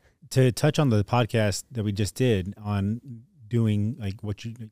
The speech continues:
your parents, what you see, right? Like, you gotta see her parents, right? Like, her mo-, your mom had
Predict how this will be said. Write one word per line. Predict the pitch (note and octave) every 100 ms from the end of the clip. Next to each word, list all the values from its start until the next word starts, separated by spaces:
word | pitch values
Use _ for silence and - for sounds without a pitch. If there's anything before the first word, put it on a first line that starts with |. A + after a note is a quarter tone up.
| A2
your | G#2+
parents, | - B2+ G#2 E2
what | F#2 -
you |
see, | F#2 B2+ G#2
right? | F#2+ A2 A2+ _ _ _ _
Like, | - G2+
you |
gotta | A2+ A2
see | - A2
her | F#2+
parents, | F2 G#2+ G2+ D#2+ - - _ _ _
right? | G#2 A2+
Like, | A2
her | G#2+ G#2
mo-, | G#2+ A2+
your | A#2
mom | A2+ B2 A#2
had | A#2 A#2 A2+ A2+